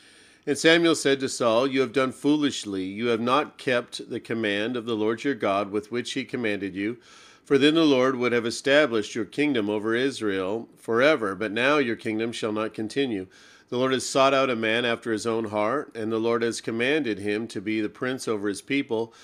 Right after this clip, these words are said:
because you have not kept what the Lord commanded you." And Saul arose and went up from Gilgal, and the rest of the people went up after him, after Saul, to meet the army. They went up from Gilgal to Gibeah of Benjamin.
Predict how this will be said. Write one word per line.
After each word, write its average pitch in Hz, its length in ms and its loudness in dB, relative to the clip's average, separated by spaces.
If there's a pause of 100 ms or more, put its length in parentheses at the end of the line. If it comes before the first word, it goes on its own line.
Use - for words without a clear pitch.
(220)
because 123 300 -2
you 120 80 0
have 101 100 0
not 131 360 2
kept 110 340 -2
what 107 140 -2
the 110 100 -2
Lord 117 220 -2
commanded 101 500 -4
you." 120 300 2
And 98 120 -2
Saul 120 360 2
arose 110 420 0
and 104 160 -2
went 117 340 -4 (300)
up 143 240 0
from 151 200 2
Gilgal, 107 540 0
and 101 80 -2
the 104 80 -2
rest 120 240 -2
of 131 80 -2
the 120 60 -8
people 113 340 -4
went 107 140 0
up 104 140 -4
after 117 380 0
him, 101 360 -6 (320)
after 123 300 -2
Saul, 104 260 -4
to 107 140 -10
meet 127 400 -4 (340)
the 135 100 0
army. 113 420 2
They 113 200 0
went 123 200 -4
up 127 180 -6
from 107 180 -6
Gilgal 113 800 0
to - 160 -10
Gibeah 98 540 -4
of 92 200 -12
Benjamin. 98 540 -6